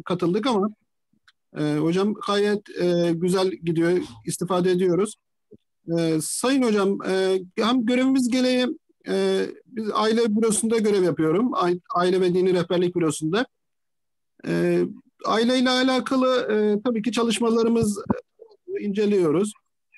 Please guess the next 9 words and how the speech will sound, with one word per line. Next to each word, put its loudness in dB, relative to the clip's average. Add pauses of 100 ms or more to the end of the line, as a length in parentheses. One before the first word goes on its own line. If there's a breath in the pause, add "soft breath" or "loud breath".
(140)
E, 0
kendi 0 (160)
özel -2
çalışma 0
olarak 0
biraz 0
kavramlar 0
üzerinde, 2 (580)
e, 0